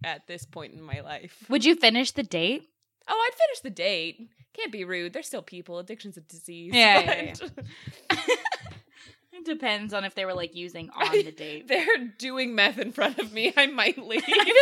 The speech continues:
Speaker 2: like, "I have to go." Um, yeah, agreed. Deal breaker. This next one is, hasn't seen Hocus Pocus.
Speaker 1: Um, that is a great film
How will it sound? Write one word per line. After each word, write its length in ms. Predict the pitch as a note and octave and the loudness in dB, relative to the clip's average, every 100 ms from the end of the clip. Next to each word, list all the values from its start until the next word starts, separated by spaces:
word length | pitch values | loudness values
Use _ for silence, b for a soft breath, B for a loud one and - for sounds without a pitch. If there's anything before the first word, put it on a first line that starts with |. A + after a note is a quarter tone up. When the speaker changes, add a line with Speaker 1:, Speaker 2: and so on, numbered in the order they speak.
| B4 | 8
Speaker 2:
like, 60 | B4+ | 6
"I 140 | A#4 D#5 D5 | 4 4 -2
have 80 | - | -2
to 100 | F#4 | -6
go." 340 | C4 - G#3 - _ B B B B B B | -4 -4 -6 -10 _ B B B B B B
Um, 420 | E4 D4+ C#4+ C#4 G#3+ | 0 2 0 -6 -4
yeah, 260 | A3 F#3+ | -2 -2
agreed. 280 | G#3+ G3 F#3 | -4 -8 -10
Deal 140 | F#3 | -10
breaker. 280 | F3 F3 F#3+ A3 - _ - _ _ - G#3 | -8 -8 -10 -12 -14 _ -20 _ _ -18 -12
This 220 | A3+ A#3+ | -12 -8
next 240 | A3+ - | -10 -8
one 160 | A3+ G3+ | -10 -8
is, 300 | F#3 F#3+ - _ - | -10 -14 -20 _ -4
hasn't 400 | F4+ G4 A4 - | -4 -2 -8 -6
seen 280 | E4+ D#4 | -4 -4
Hocus 380 | B3+ A#3 A#3 A3+ | -4 -6 -8 -12
Pocus. 640 | - E3+ - - - - _ _ _ - b b b b | -12 -14 -12 -18 -18 -20 _ _ _ -20 b b b b
Speaker 1:
Um, 320 | D#4 E4 E4 - | -8 -8 -8 -10
that 260 | A#3+ E4 F4+ | -6 -4 -4
is 400 | - G3+ A3 C4 | -4 -4 -4 -6
a 80 | - | -12
great 560 | - F3+ E3 E3+ - A3 | -12 -14 -8 -8 -8 -16
film 560 | - D#3+ D#3+ - A#3+ | -10 -8 -6 -6 -6